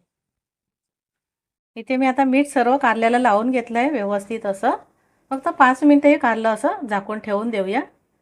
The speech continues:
आणि त्याच्यातून पाणी एक्स्ट्राचं आहे ते थोडं निघून जाईल. मी आता हे कारलं पाच ते दहा मिनटं झाकून ठेवलेलं. आता परत एकदा थोडंसं मिक्स करून घेते. आता असं, असं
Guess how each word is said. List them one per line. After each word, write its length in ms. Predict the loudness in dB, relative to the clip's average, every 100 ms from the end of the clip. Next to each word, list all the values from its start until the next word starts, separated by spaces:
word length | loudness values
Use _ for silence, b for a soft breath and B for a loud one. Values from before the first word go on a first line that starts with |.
| _ _ _ -18
आणि 100 | -10
त्याच्यातून 320 | -8 -6 -6
पाणी 320 | 0 0 0 -4 -8 -10
एक्स्ट्राचं 420 | -10 -8 -4 -2
आहे 140 | 0
ते 60 | -2
थोडं 240 | -2 -4 -4
निघून 280 | -4 -6 -8
जाईल. 280 | -8 -10 -14 _ _ _ _ _ -10
मी 100 | -8
आता 140 | -2
हे 120 | 0
कारलं 360 | 0 0 0 -2
पाच 300 | -2 -2 -4
ते 60 | -6
दहा 220 | -4 -4
मिनटं 320 | -2 -4 -2
झाकून 380 | -2 -4 -4 -8
ठेवलेलं. 560 | -6 -6 -4 -6 -6 -8 -12 _ _ _ _ _ _ _ _ _ _ _ _ _ _ _ _ _ _ _ _ -12
आता 120 | -6
परत 300 | -2 0 0
एकदा 200 | 2 0
थोडंसं 440 | 2 0 0 -4 -10
मिक्स 240 | -14 -14 -16
करून 200 | -10 -8
घेते. 280 | -8 -6 -8 -8 _ _ _ _ _ _ _ _ _ _ _
आता 180 | _ -12
असं, 180 | -6 -6
असं 120 | -6